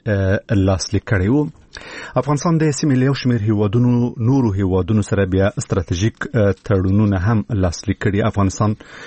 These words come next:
د دوه زره یولسم کال په اکتوبر کې له هند سره ستراتیژیک لاسلیک، اه، تړون لاسلیک کړ. دغه راز له ترکیې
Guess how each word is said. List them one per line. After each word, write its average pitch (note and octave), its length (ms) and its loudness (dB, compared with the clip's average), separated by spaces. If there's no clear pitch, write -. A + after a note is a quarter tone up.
د G#2+ 220 2
دوه G#2 180 -2
زره G#2 180 0
یولسم G2+ 520 0
کال G#2 500 0
په A2+ 80 0
اکتوبر B2+ 400 -2
کې - 120 -6
له A#2 120 2
هند A2+ 240 0
سره G2 200 -2
ستراتیژیک F#2 680 -4
لاسلیک، G#2 760 -2
اه، A2+ 160 0
تړون G2 380 0
لاسلیک F#2 440 -2
کړ. A#2+ 100 0
دغه F#2+ 180 0
راز F#2+ 220 0
له F#2+ 160 2
ترکیې - 340 -2